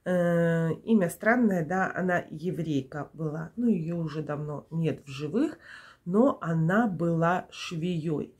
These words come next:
Недорогой швеёй. Э, почему недорогой?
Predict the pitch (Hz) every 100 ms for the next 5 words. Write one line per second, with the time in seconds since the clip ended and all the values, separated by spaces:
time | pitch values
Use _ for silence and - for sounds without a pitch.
0 | - - - 190 339 247 226 208 175 156
1 | 180 185 - - 170 165 151 - - -
2 | - - - - 175 170 226 254 254 247
3 | 226 226 233 220 285 339